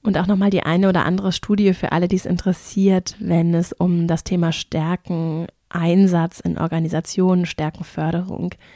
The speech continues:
geht. Das findet ihr dann in den Shownotes. Also ungefähr zwei Drittel der Menschen wissen relativ wenig. Das habe ich, als ich das gelesen habe, schon als sehr viel wahrgenommen und es hat mich etwas überrascht und ich sehe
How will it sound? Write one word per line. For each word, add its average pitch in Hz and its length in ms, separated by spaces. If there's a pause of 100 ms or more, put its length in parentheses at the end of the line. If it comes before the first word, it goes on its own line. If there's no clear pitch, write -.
(340)
geht. 170 540
Das 160 160
findet 170 240
ihr - 80
dann 147 120
in 160 140
den 156 180
Shownotes. - 760 (460)
Also 196 160
ungefähr 214 260
zwei 190 220
Drittel 202 240
der 180 100
Menschen 180 420
wissen 190 220
relativ 196 360
wenig. 226 280
Das - 160
habe - 160
ich, - 140
als 190 140
ich 185 100
das 185 160
gelesen 202 420
habe, - 220 (160)
schon 196 240
als 175 180
sehr 185 120
viel 247 460 (200)
wahrgenommen 220 720
und 202 200
es - 120
hat 170 120
mich 190 200
etwas - 400 (540)
überrascht 175 880
und 202 640 (1000)
ich 226 180
sehe 226 320